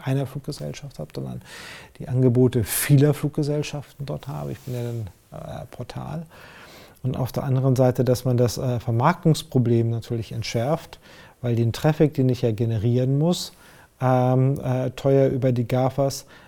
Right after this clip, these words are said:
äh, sich ja nur dann rechnet oder beginnt zu rechnen, wenn ich eine hohe Konvertierungswahrscheinlichkeit habe. Und je relevanter mein Angebot ist und je größer die Wahrscheinlichkeit ist, dass der Nutzer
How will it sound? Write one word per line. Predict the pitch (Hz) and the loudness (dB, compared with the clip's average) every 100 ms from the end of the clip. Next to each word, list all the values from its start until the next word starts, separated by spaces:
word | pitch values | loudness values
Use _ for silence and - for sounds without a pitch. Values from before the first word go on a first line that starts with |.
| - - | -18 -4
äh, | 127 131 131 | -2 0 -2
sich | 123 123 | -4 0
ja | 135 | 2
nur | 127 127 | 4 2
dann | 110 104 127 131 | 2 0 2 2
rechnet | 131 143 - 165 160 | 2 0 2 -2 0
oder | 127 120 117 | 0 0 -2
beginnt | 113 117 113 131 | -2 -2 0 0
zu | - 131 | -2 -6
rechnen, | 131 131 147 151 147 - - - | -6 -4 -2 -2 -4 -12 -18 -2
wenn | 123 | 0
ich | 127 131 | 2 2
eine | 131 | 2
hohe | 117 131 135 127 - | 4 6 6 6 0
Konvertierungswahrscheinlichkeit | - 135 131 - 185 156 143 - - - 113 131 123 113 - 113 107 | 2 6 6 8 8 8 6 4 -4 -4 -2 0 0 -2 -4 -8 -6
habe. | 113 113 - | -8 -8 -10
Und | 120 117 | -10 -6
je | |
relevanter | 117 123 117 135 151 127 | -2 0 4 4 4 2
mein | 123 113 | 0 -2
Angebot | 139 180 147 127 123 127 | 2 4 6 4 2 0
ist | 147 - - - - - - | -6 -6 -12 -20 -20 -20 -14
und | - 120 - | -6 -6 -6
je | - 120 | -6 -6
größer | 113 147 160 139 | 4 4 6 4
die | 123 | 2
Wahrscheinlichkeit | 123 - 165 190 180 127 120 | -2 0 2 2 2 -2 -2
ist, | 131 123 | -6 -8
dass | 127 117 | -8 -4
der | 127 120 113 - - _ | -2 -2 -6 -14 -20 _
Nutzer | - 139 - 147 143 | 4 4 4 2 2